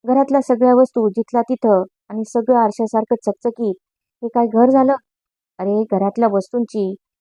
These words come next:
मोडतोड व्हायला पाहिजे. घरात धुळीची छोटी पावलं उमटली पाहिजेत. मुलांच्या खेळण्याचा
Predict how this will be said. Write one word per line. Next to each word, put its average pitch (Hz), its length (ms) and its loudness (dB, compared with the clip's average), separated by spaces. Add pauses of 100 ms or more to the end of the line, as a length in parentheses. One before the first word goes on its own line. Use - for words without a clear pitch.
(100)
मोडतोड 220 400 2
व्हायला 226 340 4
पाहिजे. 190 380 0 (460)
घरात 214 240 0 (100)
धुळीची 208 540 -2 (260)
छोटी 233 260 -6
पावलं 214 300 2
उमटली 240 420 2
पाहिजेत. 185 400 0 (600)
मुलांच्या 254 420 2
खेळण्याचा 226 460 0